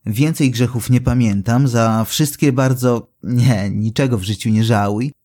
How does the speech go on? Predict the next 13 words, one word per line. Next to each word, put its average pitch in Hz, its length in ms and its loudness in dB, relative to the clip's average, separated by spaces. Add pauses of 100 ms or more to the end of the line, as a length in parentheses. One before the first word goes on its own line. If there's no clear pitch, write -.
(180)
Za 131 160 0
to 135 200 0
o 135 120 2
grzeszkach, 127 560 -2
które 120 280 0
widzę 147 300 -2
u 131 120 0
innych, 139 600 0
usłyszycie 180 640 0
klasycznie 139 720 0
w 127 80 -6
kolejnym 104 500 0
krótko. - 580 -8